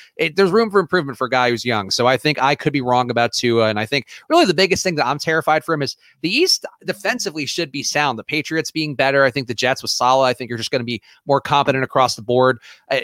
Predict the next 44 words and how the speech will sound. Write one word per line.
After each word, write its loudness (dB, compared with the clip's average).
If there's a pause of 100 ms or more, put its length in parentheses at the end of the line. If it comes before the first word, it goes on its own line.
there's -2
some 2
risk 2
here. 2
The 0
Bills, 2
I 0
think, -4
should 0
be -2
really 2
solid 2
still. 0
Tre'Davious -2
White, 2
a -12
guy 0
to -2
be -2
afraid -4
of. -4 (240)
Like, 2
I 6
think 4
there's 4
a 2
lot 4
of -4
things -4
that -4
can -4
go -4
bad -4
for -6
Tua, -2
but -2 (240)
I 2
get 4
it. 6
And 2
I 2
could -2
be, 2
a, 2